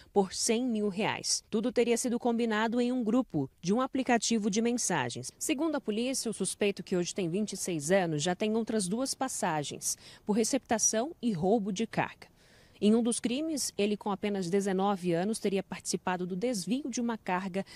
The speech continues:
de defensivos agrícolas no Paraná, um valor superior do prejuízo de oito milhões de reais. Mas ele agiu de novo, dessa vez em fevereiro deste ano.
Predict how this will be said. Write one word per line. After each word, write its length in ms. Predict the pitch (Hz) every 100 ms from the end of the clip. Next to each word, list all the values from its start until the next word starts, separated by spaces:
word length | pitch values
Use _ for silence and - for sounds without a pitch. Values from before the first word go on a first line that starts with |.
| -
de 80 | 202
defensivos 840 | 196 208 208 190 - 285 262 262 -
agrícolas 680 | 240 202 196 233 - 226 -
no 100 | 220
Paraná, 520 | 214 226 233 185 - - _ _ - - -
um 100 | 180
valor 440 | 220 214 214 240 -
superior 680 | 247 226 202 196 202 185
do 100 | 170
prejuízo 560 | 180 190 165 202 247 175
de 240 | 156 196 - 208
oito 400 | 262 294 - 311
milhões 560 | 302 277 190 185 180
de 100 | 165
reais. 520 | 175 196 147 - - - - - - -
Mas 200 | 180 190
ele 140 | 220 185
agiu 260 | 180 220
de 140 | 196 247
novo, 400 | 208 214 156 - - -
dessa 340 | 180 185 196
vez 260 | 180 208 196
em 80 | 202
fevereiro 460 | 214 190 185 185
deste 380 | 175 175 - 214
ano. 240 | 151 -